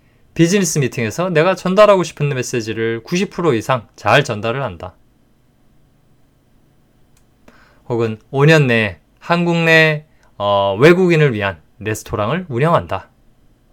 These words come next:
자, 나중에 바뀔 수는 있겠지만 이와 같이 자신의 미래를 단기 또는 장기로 생각해 보고요. 그에 따라 영어 학습 목표를 생각해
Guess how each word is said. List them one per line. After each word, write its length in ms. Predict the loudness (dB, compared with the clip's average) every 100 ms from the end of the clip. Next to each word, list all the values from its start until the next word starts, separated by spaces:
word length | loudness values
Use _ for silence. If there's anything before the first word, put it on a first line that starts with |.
| _ _ _ _ _ _ _ _ _ _ _ _ _ _ _
자, 500 | -4 -2 0 -2 -6 _
나중에 680 | -8 -4 -4 -4 -2 0 0
바뀔 360 | -4 -6 -6
수는 180 | -6 -8 -8
있겠지만 680 | -10 -12 -14 -12 -12 -14 -18 _ _ _ _ -12
이와 180 | -6 -4
같이 500 | -4 -4 -4 -4 -4
자신의 540 | -8 -10 -6 -4 -2
미래를 480 | -4 -4 -4 -4 -6
단기 640 | -6 -4 -2 -4 -8 -14 _ _
또는 460 | -8 -6 -4 -6 -8
장기로 480 | -8 -8 -4 -2 -2
생각해 440 | -4 -6 -6 -6
보고요. 460 | -8 -8 -8 -10 -14 _ _ _ -20 -6
그에 240 | 0 0
따라 380 | 2 2 2 0
영어 240 | -2 -4
학습 320 | -4 -8 -8 -8
목표를 420 | -8 -12 -12 -12
생각해 300 | -10 -10